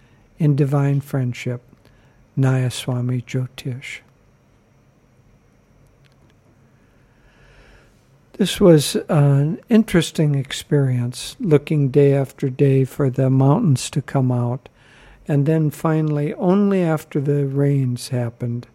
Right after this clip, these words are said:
did they appear. And it struck me that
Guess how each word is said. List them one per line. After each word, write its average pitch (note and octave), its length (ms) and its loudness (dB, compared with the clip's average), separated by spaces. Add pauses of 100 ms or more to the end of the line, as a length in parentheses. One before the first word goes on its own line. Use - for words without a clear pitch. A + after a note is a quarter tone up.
(540)
did C#3 260 2
they C#3 200 2
appear. C3 600 -2 (760)
And D3 160 0
it D3+ 140 -2
struck - 480 -2
me C#3 280 -2
that C3+ 320 -4